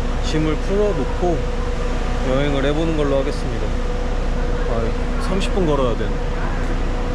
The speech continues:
아니, 구글맵 걸어가는 게 이 차도로 알려주는데 이게 맞아?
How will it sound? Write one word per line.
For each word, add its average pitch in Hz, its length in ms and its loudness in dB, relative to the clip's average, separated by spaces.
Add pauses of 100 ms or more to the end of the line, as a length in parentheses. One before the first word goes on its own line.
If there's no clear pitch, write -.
(960)
아니, 123 220 2
구글맵 151 580 4
걸어가는 170 460 2
게 127 420 -2 (920)
이 135 80 2
차도로 214 500 2
알려주는데 175 500 2
이게 175 160 0
맞아? 110 360 0